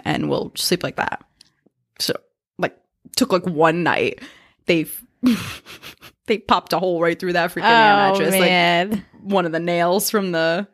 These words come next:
Speaker 1: bed frame, just popped it. Poof,
Speaker 2: And then
Speaker 1: gone, deflated.
Speaker 2: And now you're sleeping on the floor.
Speaker 1: So, like, now you have nothing. So she's, she needed a mattress, like, stat, like, instantly. "Oh, let me go over to this, like, one little,"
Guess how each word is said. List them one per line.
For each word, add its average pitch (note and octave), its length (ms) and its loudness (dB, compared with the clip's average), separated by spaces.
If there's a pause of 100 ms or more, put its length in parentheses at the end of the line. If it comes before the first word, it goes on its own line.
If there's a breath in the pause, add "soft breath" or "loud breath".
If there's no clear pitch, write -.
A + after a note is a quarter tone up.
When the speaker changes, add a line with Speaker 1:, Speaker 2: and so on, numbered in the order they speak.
(180)
Speaker 1:
bed E3 200 2
frame, F#3+ 440 -2 (680)
just - 440 -10
popped - 300 -4
it. - 200 -6 (500 soft breath)
Poof, G3 180 4
Speaker 2:
And G3+ 100 0
then C#3 100 -10
Speaker 1:
gone, F3 300 2
deflated. E3+ 640 0 (260 soft breath)
Speaker 2:
And A3+ 160 0
now A3 140 4
you're G#3+ 180 2
sleeping A3+ 320 -6
on F#3 100 -8
the F3+ 80 -10
floor. - 320 -6 (680)
Speaker 1:
So, - 140 -2
like, D#3 180 -6
now F3 80 2
you E3 140 2
have F3 120 -2
nothing. D#3 480 -2 (480 loud breath)
So - 160 -6
she's, - 520 -6
she F#3+ 200 0
needed F3 300 0
a D3+ 60 -2
mattress, - 960 -2 (120)
like, - 360 -12
stat, - 680 0 (100)
like, - 180 -10 (300)
instantly. C3 600 -4 (280 loud breath)
"Oh, F#3 140 4
let E3+ 140 0
me F3 100 0
go F3 300 4
over D#3+ 200 2
to E3 120 -6
this, D#3+ 120 -4
like, D3 160 -4
one E3+ 380 0
little," E3 640 2